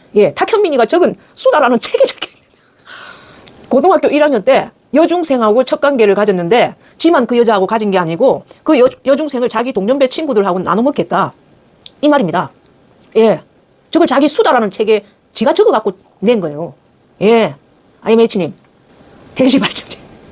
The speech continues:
예를 들어, 우리 둘이 친구인데 당신 먼저 첫 경험을 했어. 자랑할 거 아니야? 나 오늘 누구랑 했어? 그러면서 다음날 내가 그 여자애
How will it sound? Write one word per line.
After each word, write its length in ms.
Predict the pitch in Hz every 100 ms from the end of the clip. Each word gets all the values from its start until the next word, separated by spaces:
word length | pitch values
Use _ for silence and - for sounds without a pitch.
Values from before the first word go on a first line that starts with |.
| - - - - - -
예를 260 | 240 311 320
들어, 140 | 262
우리 180 | 214 285
둘이 140 | 269
친구인데 360 | - 349 277 226
당신 320 | 214 208 320
먼저 220 | 285 233
첫 140 | 240 269
경험을 380 | 254 233 214 202
했어. 220 | 214 208
자랑할 300 | 220 269 202
거 80 | -
아니야? 300 | 151 196 339 _ _
나 160 | - 269
오늘 200 | 285 254
누구랑 220 | 233 254
했어? 180 | 226 214
그러면서 360 | 214 240 208 202
다음날 300 | 254 254 190
내가 180 | 185
그 120 | 208 247
여자애 320 | 254 220